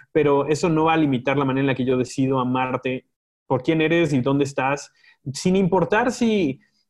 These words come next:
si yo pienso que tengo la razón o tal vez tú piensas que tienes la razón y, y, y tampoco sin tener una resolución a eso, que creo que es lo que a veces nos, nos, nos causa mucho conflicto, así, necesitamos resolver esto,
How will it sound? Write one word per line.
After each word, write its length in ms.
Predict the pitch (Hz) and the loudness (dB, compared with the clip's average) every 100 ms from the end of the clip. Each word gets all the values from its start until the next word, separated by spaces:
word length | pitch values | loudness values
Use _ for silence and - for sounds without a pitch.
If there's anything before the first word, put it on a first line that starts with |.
| _ | _
si 180 | - 165 | -6 -2
yo 180 | 147 202 | 0 2
pienso 180 | 233 202 | 2 2
que 80 | 190 | 2
tengo 140 | 202 | 2
la 100 | 190 | 2
razón 380 | 147 143 190 175 | 0 0 -2 -2
o 140 | 127 139 | -2 0
tal 160 | 175 | 2
vez 140 | 185 - | 0 0
tú 100 | 175 | -2
piensas 220 | 196 170 | -2 -2
que 60 | |
tienes 200 | 151 170 | -4 -2
la 140 | 156 147 | -2 0
razón 420 | 135 131 156 175 _ _ _ - | -2 -2 -4 -6 _ _ _ -4
y, 260 | 165 160 - | -2 -2 -2
y, 260 | 175 185 190 | 0 0 0
y 100 | 170 | -2
tampoco 520 | 175 160 214 214 269 | 0 0 0 2 0
sin 220 | 247 185 | 0 0
tener 280 | 151 151 185 | 0 0 2
una 160 | 240 214 | 2 0
resolución 560 | 151 135 127 151 190 | 0 0 -2 0 0
a 100 | 170 | 0
eso, 320 | 185 208 113 _ _ _ - | 0 -2 -8 _ _ _ -4
que 100 | 143 | -2
creo 120 | 180 | 2
que 80 | 233 | 2
es 60 | |
lo 80 | 175 | 2
que 80 | 160 | 2
a 60 | |
veces 180 | 151 202 | 2 2
nos, 280 | 190 135 - | 2 0 -2
nos, 320 | 131 131 - _ _ - | -4 -4 -6 _ _ -6
nos 120 | 143 | -4
causa 220 | 165 175 | -2 0
mucho 240 | 185 185 - | 0 0 -2
conflicto, 400 | 165 165 180 135 | -2 -2 0 0
así, 160 | 147 | 0
necesitamos 420 | 139 135 139 196 | 0 0 0 0
resolver 520 | 180 143 139 123 147 156 | 0 0 0 2 2 4
esto, 360 | 147 147 113 | 2 -2 -10